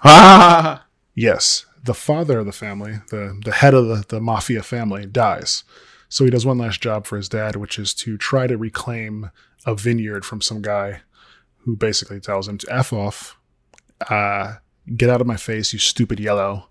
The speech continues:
Speaker 2: You're not getting
Speaker 1: Wow.
Speaker 2: anything you want."
Speaker 1: Wow.
Speaker 2: The whole time, this is, this whole scene is in Italian. He's talking to him and, you know,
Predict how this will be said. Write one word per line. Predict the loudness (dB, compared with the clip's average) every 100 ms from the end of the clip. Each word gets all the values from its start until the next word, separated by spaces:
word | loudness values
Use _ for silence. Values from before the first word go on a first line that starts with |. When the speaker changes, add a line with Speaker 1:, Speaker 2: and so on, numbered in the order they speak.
| -20 -20 _ _ -8
Speaker 2:
You're | -4
not | -4 -4
getting | -6
Speaker 1:
Wow. | -8
Speaker 2:
anything | -10 -10
you | -8
want." | -6 -8
Speaker 1:
Wow. | -10 -12 -12 -14 -16 -20 _ _ _ _ _ -8
Speaker 2:
The | -8 -10 _ _ _ 6 8
whole | 10
time, | 8 6
this | 4 0
is, | -2 -2
this | 4
whole | 6 6
scene | 2 0
is | -2
in | -8
Italian. | -8 -6 -6
He's | -8 -6
talking | -6 -6 -10
to | -12
him | -12
and, | -12 -12
you | -12
know, | -12